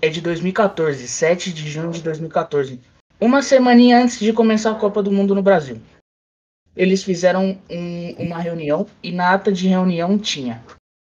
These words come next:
entre as decisões tomadas pelo comitê está um item: concordância com o pedido da C B F para reconhecer o torneio entre clubes europeus e sul-americanos,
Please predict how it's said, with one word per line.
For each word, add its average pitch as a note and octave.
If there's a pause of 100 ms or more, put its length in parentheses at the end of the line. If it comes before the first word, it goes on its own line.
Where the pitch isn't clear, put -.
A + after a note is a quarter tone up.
(140)
entre A#3
as G3+
decisões E3
tomadas D#3
pelo F3+
comitê D3
está E3
um F3
item: A#2 (760)
concordância F3+
com G#3
o F#3
pedido E3
da D3+
C D3
B C3
F C#3
para D3+
reconhecer E3+
o F#3+
torneio E3
entre D3
clubes C#3+
europeus D3
e E3+
sul-americanos, C3+